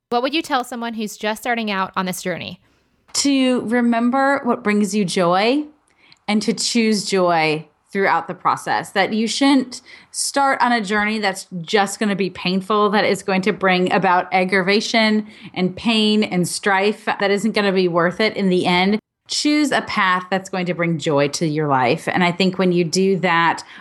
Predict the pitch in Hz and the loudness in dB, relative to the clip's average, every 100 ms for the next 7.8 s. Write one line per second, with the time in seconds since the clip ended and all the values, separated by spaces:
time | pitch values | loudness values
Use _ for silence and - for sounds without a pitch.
0 | - 196 - 214 214 190 196 165 175 - | -4 -2 0 0 0 0 0 0 -2 -4
1 | 185 165 151 156 _ _ - - 190 226 | -4 -2 -4 -6 _ _ -4 2 2 2
2 | - - - 233 233 214 185 180 175 175 | -2 -4 -2 0 0 0 0 0 -4 -4
3 | - 185 196 196 196 196 190 - - 190 | -4 -2 -4 -2 0 0 -2 -8 -4 0
4 | 190 185 170 170 170 175 180 185 202 - | 2 2 0 -2 -2 -2 0 2 2 2
5 | 220 226 240 240 - - 175 180 180 160 | 2 2 0 -4 -12 -4 0 2 0 2
6 | 175 165 170 165 180 151 160 156 156 180 | 2 2 0 0 0 2 2 2 0 0
7 | 151 147 143 135 104 101 156 | 2 2 2 2 0 0 -2